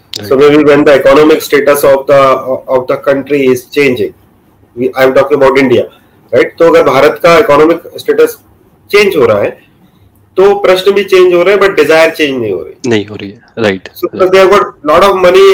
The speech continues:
Speaker 2: and their father, maybe they have earned a lot of money, now, now they want a, maybe a peaceful life, so they want to get settled in U K, उनका बिजनेस यहाँ पर चल रहा है, या फिर उनके पास बहुत पैसा है, तो वो पढ़ने जाना चाह रहे हैं, केवल दो साल की, अ, के लिए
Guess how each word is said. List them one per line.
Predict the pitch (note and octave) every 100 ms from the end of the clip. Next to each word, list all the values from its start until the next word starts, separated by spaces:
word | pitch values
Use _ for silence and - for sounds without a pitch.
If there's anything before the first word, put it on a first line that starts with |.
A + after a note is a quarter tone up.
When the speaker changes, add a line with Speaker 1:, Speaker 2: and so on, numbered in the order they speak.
| F3+
Speaker 2:
and | F3 F3
their | E3+ E3+
father, | C#3 D3+ E3+ E3+
maybe | E3 D#3+
they | E3 E3
have | D3+ -
earned | D3 D#3
a | D3+
lot | C#3+
of | E3+
money, | E3+ F3
now, | E3 D#3+ E3
now | D3 D#3 E3+
they | F3
want | E3+ E3+
a, | F3 F3+ F3 - _ -
maybe | D#3 E3+
a | E3+
peaceful | F3 F3 - F3
life, | E3 E3
so | D#3+
they | D#3
want | D#3 D3+
to | D3+
get | C#3 -
settled | C3+ B2+ C#3
in | C3+ C3 B2+
U | B2+ B2
K, | D3+ E3 _ _ _ _ -
उनका | C#3 C#3+
बिजनेस | C3+ C3+ C#3+
यहाँ | C3 B2
पर | C3
चल | - B2+ F3
रहा | E3+
है, | - _ _ _ D#3+
या | D#3+
फिर | D#3+ E3+
उनके | D#3+ D#3
पास | D#3 D#3 C3+
बहुत | C#3+ C#3+
पैसा | C3 C#3+
है, | C3
तो | C3 C3+
वो | C3+ C#3 _ _ _ _
पढ़ने | C3+ C3+ C#3+
जाना | C#3 C3+
चाह | C3+ C3+
रहे | D#3
हैं, | F#3
केवल | F3 E3+
दो | D#3 D3+
साल | D3 C#3
की, | C3 C#3+ C#3+ _ _ _ _ -
अ, | B2+ B2 B2
के | -
लिए | B2+ C#3+ F3